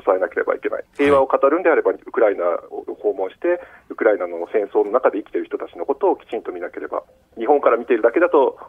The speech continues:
Speaker 1: わからないんじゃないかなと思います。
Speaker 2: うん。あの、イタリアの首相がね、訪問して、え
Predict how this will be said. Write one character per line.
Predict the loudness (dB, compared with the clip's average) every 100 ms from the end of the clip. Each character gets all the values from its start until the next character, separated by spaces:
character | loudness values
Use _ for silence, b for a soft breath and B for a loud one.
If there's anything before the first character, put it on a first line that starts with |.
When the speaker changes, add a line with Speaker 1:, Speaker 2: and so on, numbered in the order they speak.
| -4
Speaker 1:
わ | 0
か |
ら | 2
な | 2
い | -4
ん |
じ | -8
ゃ |
な | -12
い |
か | -12 -14
な | -14
と | -14
思 | -16
い | -16
ま | -16
す。 | -12
Speaker 2:
う |
ん。 | -8 -8 -6 -8 -8 -10 -10 -12 -16 b b b
あ | 0
の、 | 2 4 4 2
イ |
タ | 4 4
リ | 6
ア |
の | 6 2
首 | 2
相 | 4 4
が | 6
ね、 | 4 2
訪 | 2 4
問 | 4 2
し |
て、 | 2 2 2
え | 2